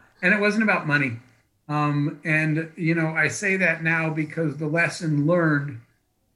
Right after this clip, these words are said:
um, is that, you know, people that are driven, this is the way I usually say it,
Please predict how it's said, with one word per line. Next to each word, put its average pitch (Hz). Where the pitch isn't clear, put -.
um, 147
is 151
that, 151
you 170
know, 151
people 208
that 190
are 156
driven, 165
this 160
is -
the 156
way 147
I -
usually 139
say 151
it, 143